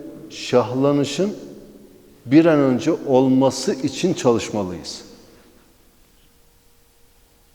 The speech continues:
وَاذْكُرُوا نِعْمَةَ اللّٰهِ عَلَيْكُمْ اِذْ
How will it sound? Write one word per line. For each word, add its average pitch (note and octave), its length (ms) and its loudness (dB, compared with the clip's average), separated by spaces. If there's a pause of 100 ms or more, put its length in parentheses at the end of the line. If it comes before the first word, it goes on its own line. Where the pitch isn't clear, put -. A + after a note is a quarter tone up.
(1120)
وَاذْكُرُوا D#3 560 4 (100)
نِعْمَةَ D#3 320 2 (120)
اللّٰهِ D3 280 4 (160)
عَلَيْكُمْ D3 400 2 (2000)
اِذْ B2 120 -2